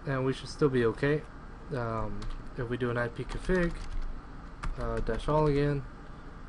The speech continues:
now we should have that one hundred. Now ping google dot com, and we're pinging it just fine, and we're gonna ping the default gateway,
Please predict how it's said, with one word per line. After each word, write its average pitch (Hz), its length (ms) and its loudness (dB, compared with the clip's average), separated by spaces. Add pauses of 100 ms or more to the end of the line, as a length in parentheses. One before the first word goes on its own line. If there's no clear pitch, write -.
(320)
now 123 600 2 (540)
we 127 100 0
should 117 220 -4
have 113 320 0
that 110 260 -2
one 123 240 0
hundred. 110 400 -2 (1080)
Now 113 140 -4 (100)
ping 135 360 4 (540)
google 123 300 2
dot 123 180 2
com, 160 500 2 (2250)
and 117 720 -2 (120)
we're 127 140 6
pinging 135 320 2
it 117 120 0
just 120 200 -2
fine, 170 400 4 (720)
and 113 220 0
we're 117 160 2
gonna 113 80 2
ping 127 680 2
the 110 340 0
default 117 380 -2
gateway, 139 580 2